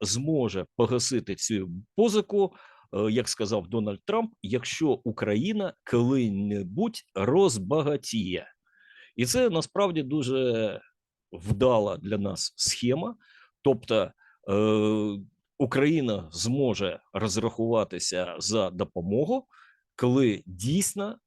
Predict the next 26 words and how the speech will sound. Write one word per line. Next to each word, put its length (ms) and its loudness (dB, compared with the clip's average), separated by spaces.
отримає 760 0
таку 640 -2
можливість. 800 0
І 540 6
не 140 6
буде 380 2
такого, 540 2
що, 720 -2
як 240 -2
знаєте, 380 -2
е, 80 -6
раніше 840 2
за 600 -2
борги, 680 -2
е, 220 -2
людей 340 0
кидали 480 -4
там 320 -6
в 220 -2
боргові 720 2
ями 640 2
або 300 -4
там 400 -6
доводили 640 0
до 340 2
банкрутства. 720 0